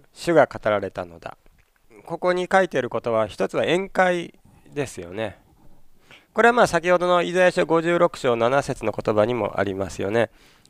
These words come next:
祈りの家で彼らを楽しませるという。この実際本当にこの祈りの家楽しいということですね。まあ先ほどね、このサミの、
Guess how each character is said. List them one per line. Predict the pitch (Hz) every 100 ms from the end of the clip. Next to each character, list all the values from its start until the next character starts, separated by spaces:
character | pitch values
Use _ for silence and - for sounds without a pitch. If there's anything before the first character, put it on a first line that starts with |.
| -
祈 | 151 175 185
り |
の | 185 185
家 | 175 170 - 156
で | 143
彼 | - 170
ら | 160 120
を |
楽 | - 135 156
し | - 175
ま | 156
せ | 147 170
る | 143
と | -
い | - -
う。 | - _ _ _ _ _
こ | 156
の | 147
実 | 135 156 202
際 | 190
本 | 185
当 | 190
に | 196
こ | 185 185
の | 180 175 185 - _ _ _
祈 | 160 180 185
り |
の | 185 175
家 | 175 170 -
楽 | 165 175
し | 170 - 156
い | - _ _ _ _ _ _ -
と | 120 104 -
い | 120
う | 113
こ | 113
と | 110 104 95 - -
で | -
す | 90 110
ね。 | 120 110 - _ _ -
ま | 170
あ |
先 | 147 139
ほ | 131
ど | 131
ね、 | 175 143
こ |
の | 120
サ | 107 127
ミ | 113
の、 | 98 92